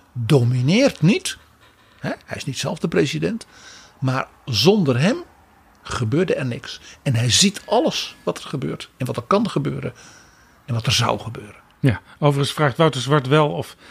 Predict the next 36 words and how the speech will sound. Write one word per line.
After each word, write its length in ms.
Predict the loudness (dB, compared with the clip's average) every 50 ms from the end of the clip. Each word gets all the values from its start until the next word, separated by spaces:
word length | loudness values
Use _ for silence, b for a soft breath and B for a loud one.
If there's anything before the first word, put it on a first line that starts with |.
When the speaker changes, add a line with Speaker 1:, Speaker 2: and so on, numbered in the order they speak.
| B B B B
Speaker 2:
Cruijff 320 | 0 2 4 4 4 2
een 80 | 0 -4
goede 220 | -2 2 2 4
diplomaat, 640 | 4 2 0 0 0 2 2 2 2 0 -2 -4 -10
eh, 80 | -10 -10
zou 240 | -6 -2 0 0 2
zijn 180 | 4 2 2 2
geweest. 260 | 2 0 0 0 0
En 120 | -2 0
daarover 280 | 2 2 2 2 2 2
zegt 140 | 0 0 0
Kissinger 400 | 0 -2 0 0 0 -2 0 0
nee, 540 | 0 2 2 2 2 2 2 2 0 -2 -6 B B B B B B B B B B B B
want, 380 | -4 -2 -2 -2 -2 -4 -10
eh, 260 | -16 -18 -20 -20 -20 -20 _ _
Cruijff 300 | -4 0 2 2 0 0
wil 140 | 2 2 2
natuurlijk 320 | 2 2 0 -4 -4 -6 -18 _ _ _ _ _ _
altijd 280 | -6 -6 -4 -4 -4 0
wel 340 | 0 0 0 0 -2 -4 0
winnen. 440 | 4 6 6 6 6 4 2 0 -4 B B B B B B B
En 140 | 0 0 0
een 80 | 0
goede 200 | 2 2 4 4
diplomaat 720 | 4 2 4 4 4 6 6 4 4 2 0 -6 -10 -12 -10
die 400 | -8 -4 -2 -2 -2 -4 -6 -12 -8
weet 460 | -2 2 4 6 6 6 2 0 0
dat 200 | 0 0 0 0
ook 240 | -4 -4 -4 -6 -6 -4
de 140 | -4 0
tegenpartij, 840 | 4 4 6 6 4 2 -2 -4 -4 0 0 0 0 0 -2 -4 -6 -6
eh, 120 | -4 -4 -2 -2
het 120 | -4 -6 -8
gevoel 240 | -4 0 4 4 6
moet 140 | 6 4
hebben 340 | 4 4 4 4 4 2 0